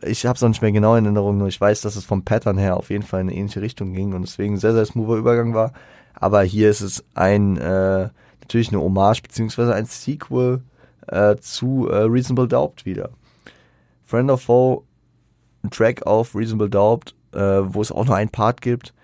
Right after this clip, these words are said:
wo, äh, er auf jeden Fall aus einer Story jemand Jay-Z, sag ich mal, geschäftlich abziehen wollte und, äh, auf, aufgrund der, der,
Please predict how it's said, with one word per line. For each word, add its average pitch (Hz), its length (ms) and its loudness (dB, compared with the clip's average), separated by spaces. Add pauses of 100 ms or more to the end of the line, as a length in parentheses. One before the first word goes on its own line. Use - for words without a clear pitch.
(420)
wo, 107 540 -2
äh, 117 480 2 (280)
er 113 180 -2
auf 135 100 0
jeden 143 160 -2
Fall 135 240 4
aus 127 240 -2
einer 127 80 -2
Story 127 540 0 (420)
jemand 117 340 -2
Jay-Z, 117 600 0
sag 107 100 2
ich 113 140 -4
mal, 107 320 -2
geschäftlich 110 800 -8 (580)
abziehen 135 520 2
wollte 104 640 -2
und, 95 600 -4
äh, 95 600 0 (220)
auf, 110 460 -2
aufgrund 123 540 -2
der, 107 360 4
der, 95 380 -2